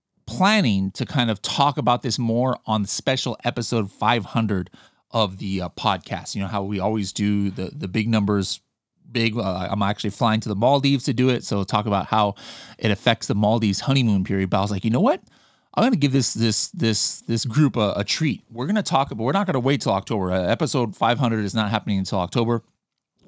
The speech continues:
We're gonna go through this. Uh, we're gonna go through this, a little bit of it now. I'm not gonna get, I'm not gonna spill the whole beans, but probably, you know, I, I, I don't wanna, like, you know, give false hope or here or anything, but this is, like,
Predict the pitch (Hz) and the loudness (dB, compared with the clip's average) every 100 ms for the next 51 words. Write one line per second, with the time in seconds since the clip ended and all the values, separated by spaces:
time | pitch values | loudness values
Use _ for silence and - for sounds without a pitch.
0 | - 117 160 160 117 127 123 110 101 95 | -6 -2 0 0 0 0 0 0 0 -2
1 | - - - _ - 95 87 104 151 127 | -6 -14 -20 _ -8 -4 -2 -4 -4 -4
2 | 117 107 107 95 - 110 156 240 139 104 | -4 -4 -4 -4 -2 0 2 2 2 2
3 | 95 95 95 87 127 160 143 - 123 202 | 0 0 0 0 -2 -2 -4 -2 0 0
4 | 202 170 - 180 151 123 139 110 95 87 | -2 -4 -2 -2 0 0 0 0 -2 -4
5 | - 95 - - _ _ _ _ - - | -8 -8 -10 -20 _ _ _ _ -6 2
6 | 175 190 190 170 165 156 151 107 196 143 | 4 4 2 2 2 0 -2 0 0 0
7 | 123 - _ _ _ _ _ _ - 113 | -4 -6 _ _ _ _ _ _ -4 -2
8 | 135 123 113 101 95 87 101 85 107 - | 0 0 0 0 -2 -2 -4 -2 -4 -4
9 | 104 98 - 98 98 95 92 90 95 90 | -4 -4 -4 -6 -6 -6 -6 -6 -6 -4
10 | 143 156 139 127 107 98 - | -2 0 0 0 0 -2 -8